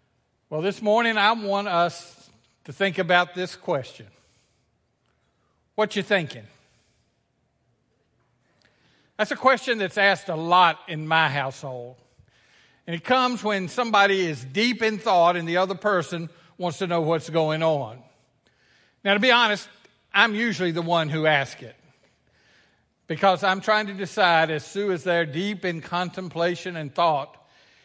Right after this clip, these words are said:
if it's something I did that she's thinking about, or she's thinking of some things I'm going to have to do. I just want to get that clear.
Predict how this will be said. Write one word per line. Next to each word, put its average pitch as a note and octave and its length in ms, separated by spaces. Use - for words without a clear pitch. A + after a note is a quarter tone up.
if D#3+ 140
it's F3 120
something A3+ 400
I E3 140
did G3+ 680
that F3 160
she's E3+ 280
thinking D3+ 380
about, C3 380
or E3 220
she's E3 280
thinking A3+ 360
of F3+ 120
some E3 220
things E3+ 320
I'm E3 160
going D#3+ 240
to D#3 100
have G3 340
to D#3 100
do. C3+ 280
I D#3+ 80
just D#3+ 140
want F3+ 160
to - 20
get F#3 140
that F3 260
clear. D3+ 460